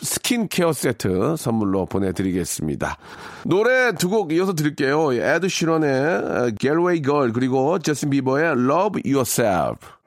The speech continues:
자, 사사팔사님, "저는 저 강릉에서 작은 한복집을, 어, 해요. 내 가게를 하다 보니까 무려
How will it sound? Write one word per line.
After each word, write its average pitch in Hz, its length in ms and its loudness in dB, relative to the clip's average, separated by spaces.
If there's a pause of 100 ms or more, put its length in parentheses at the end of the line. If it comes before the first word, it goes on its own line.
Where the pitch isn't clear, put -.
(140)
자, 160 560 2
사사팔사님, 185 1000 0
"저는 185 260 2
저 175 80 0
강릉에서 156 500 2
작은 135 320 0
한복집을, 143 1200 0
어, 90 420 0
해요. 98 640 0 (300)
내 113 160 0
가게를 117 360 0
하다 123 160 0
보니까 101 480 0 (220)
무려 120 280 0